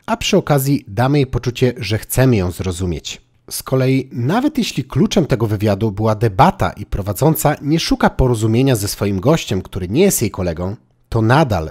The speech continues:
zrozumienie drugiej osoby jest niezbędne, aby móc wejść z nią w polemikę.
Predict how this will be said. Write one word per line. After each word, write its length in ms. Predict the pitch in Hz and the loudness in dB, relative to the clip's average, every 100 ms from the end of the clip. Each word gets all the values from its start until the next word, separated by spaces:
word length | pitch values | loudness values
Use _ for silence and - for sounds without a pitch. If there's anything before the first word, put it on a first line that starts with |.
| - | -10
zrozumienie 720 | 101 117 107 101 107 156 170 | -4 -2 -2 2 4 6 6
drugiej 280 | 127 113 - | 4 2 -2
osoby 500 | 95 101 85 98 127 _ - | -4 -6 -2 -4 -4 _ -2
jest 240 | 113 - | -2 2
niezbędne, 800 | 131 117 104 147 170 107 90 76 _ | 2 2 4 6 6 2 -4 -8 _
aby 220 | - 95 | -8 -4
móc 280 | 101 135 117 | 0 0 0
wejść 260 | 104 113 98 | 0 0 0
z 60 | |
nią 120 | 110 107 | -4 -6
w 80 | - | -6
polemikę. 600 | 92 104 107 - 78 | -6 -2 -4 -6 -10